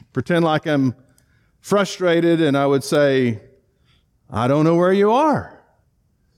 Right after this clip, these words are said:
And she'd say, "I'm in the pantry, Papa." <laughs> And, you know, at, at which point I would open the door and say, "Ah," you know, act surprised, and she would giggle, and, you know, that was the whole thing, and she just really enjoyed it.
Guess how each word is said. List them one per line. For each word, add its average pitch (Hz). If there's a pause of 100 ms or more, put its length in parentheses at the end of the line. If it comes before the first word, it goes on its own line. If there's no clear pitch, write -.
(120)
And 135
she'd 139
say, 131
"I'm 143
in 185
the 254
pantry, 220
Papa." 120
<laughs> - (2000)
And, 196
you 214
know, 254
at, 196 (220)
at 202
which 220
point 208
I 175
would 170
open 175
the 165
door 160
and 151
say, 190
"Ah," 233
you 185
know, 151
act 151
surprised, 143
and 139
she 143
would 131
giggle, 127
and, 113
you 117
know, 113
that 104
was 110
the 107
whole 110
thing, 101
and 95
she 110
just 101
really 113
enjoyed 110
it. 87